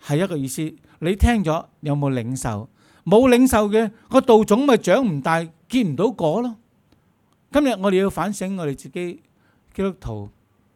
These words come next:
有冇結到果？我見過唔少教會呢，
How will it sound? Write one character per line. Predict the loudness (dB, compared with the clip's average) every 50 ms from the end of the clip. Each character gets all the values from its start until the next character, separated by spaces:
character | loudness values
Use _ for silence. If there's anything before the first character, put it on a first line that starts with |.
| _ _ _ _ _
有 | -4 -2 -2
冇 | -2 -2 -4
結 | -6 -8
到 | -6 -6 -6
果？ | -6 -6 -8 -8 -8 -8 -12 _ _ _ _ _ _ _ _ _ _ _ _ _ _ _ _ _ _ _ _ _
我 | -4 -4 -2
見 | -2 -2 -4 -2
過 | 0 0 0 0 0
唔 | -2 -4 -6
少 | -4 -4 -4
教 | -2 -2 0 0 0 0
會 | -2 -2 -4 -2 -4
呢， | -4 -6 -8 -10